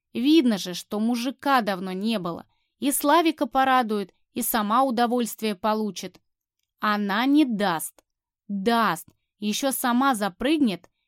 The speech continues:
и в ширинку залезет». До меня молниеносно доходит смысл его фразы. Что было в её соке? «Подарок Славе». «Ты идиот, Дёма!» Пытаюсь встать,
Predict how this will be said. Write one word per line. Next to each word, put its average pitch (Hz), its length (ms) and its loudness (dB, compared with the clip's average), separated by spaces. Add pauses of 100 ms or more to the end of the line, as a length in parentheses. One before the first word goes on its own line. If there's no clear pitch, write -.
(140)
и 240 120 0
в - 60 -4
ширинку 240 540 0
залезет». 175 580 -6 (800)
До 196 200 -2
меня 302 340 8
молниеносно 277 880 6
доходит 214 520 -2
смысл 269 400 -2
его 214 280 -2
фразы. 175 500 -8 (680)
Что - 420 2
было 294 340 4
в - 20 -2
её 277 340 2
соке? - 640 -2 (840)
«Подарок 226 840 0 (160)
Славе». 220 1000 -2 (680)
«Ты 262 180 0
идиот, 269 920 2
Дёма!» 214 640 2 (400)
Пытаюсь 269 420 0
встать, - 600 -4